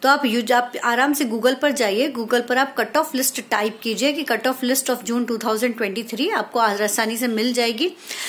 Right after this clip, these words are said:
और उसमें आप देखिए कि आपके subject का cut off कितना गया है। तो जितना भी आपका cut off गया होगा उससे फ़ाइव परसेंट ऊपर या फ़ाइव परसेंट नीचे ही cut ऑफ जाता है, उससे ज्यादा नहीं जाता है। तो उतना ही आपको target जो है वो बनाकर चलना है अपने exam को clear करने के लिए।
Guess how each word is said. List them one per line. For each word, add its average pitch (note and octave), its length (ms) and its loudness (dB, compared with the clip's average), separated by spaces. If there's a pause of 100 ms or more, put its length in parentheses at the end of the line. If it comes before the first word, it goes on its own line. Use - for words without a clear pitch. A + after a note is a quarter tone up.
(140)
और C4 120 4
उसमें C#4 320 2
आप D#4+ 120 2
देखिए C#4+ 300 0
कि E4+ 100 0
आपके C#4+ 300 2
subject C#4 400 0
का D#4+ 60 6
cut C4 240 0
off C4+ 160 0
कितना C4+ 280 0
गया G#3+ 180 0
है। F#3 180 -10 (560)
तो C#4+ 80 2
जितना C#4 340 2
भी F4 100 4
आपका E4 240 4
cut C#4+ 220 0
off C#4 80 2
गया C4 200 2
होगा C4 280 4
उससे D4 260 0
फ़ाइव A#3 340 0
परसेंट B3+ 320 2
ऊपर A#3+ 200 2
या C#4 100 2
फ़ाइव A3 240 0
परसेंट A#3+ 280 2
नीचे A3 240 0
ही C#4 140 2
cut A#3 180 0
ऑफ A#3 80 0
जाता G#3+ 260 0
है, B3 100 2
उससे A#3+ 200 -2
ज्यादा G#3 200 0
नहीं G#3+ 260 0
जाता F#3+ 240 -2
है। - 140 -12 (500)
तो F#4 80 4
उतना D#4+ 380 4
ही E4+ 200 6
आपको D4 340 2
target A3+ 480 0
जो A#3 120 2
है A3+ 160 0
वो C4+ 120 2
बनाकर G#3+ 440 -2
चलना G3 380 -2
है A#3 260 0
अपने A#3+ 300 -2
exam F#3 340 -2
को C4 140 -2
clear G3+ 340 0
करने F#3+ 300 -4
के F#3 140 -8
लिए। E3+ 240 -12